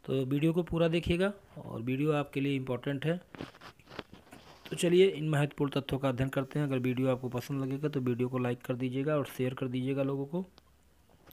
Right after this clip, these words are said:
तो बलबीर सिंह कट की एक मूर्ति है नांदेश्वर।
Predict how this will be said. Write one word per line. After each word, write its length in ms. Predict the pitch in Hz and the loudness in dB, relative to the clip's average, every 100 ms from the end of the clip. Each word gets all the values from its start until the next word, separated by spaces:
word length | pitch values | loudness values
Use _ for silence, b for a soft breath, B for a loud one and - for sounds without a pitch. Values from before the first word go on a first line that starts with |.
| B B B B B B | B B B B B B
तो 60 | 190 | 4
बलबीर 400 | 170 190 190 226 | 10 10 10 6
सिंह 200 | - 202 | 4 2
कट 240 | 175 143 - - - _ _ _ _ _ b b b _ _ - | 2 -2 -4 -20 -20 _ _ _ _ _ b b b _ _ 0
की 80 | 170 | 2
एक 120 | 170 | 2
मूर्ति 360 | 165 165 190 175 | 2 2 4 4
है 180 | 165 190 | 4 2
नांदेश्वर। 800 | 139 147 147 147 151 147 160 190 | 0 -2 0 2 0 2 2 2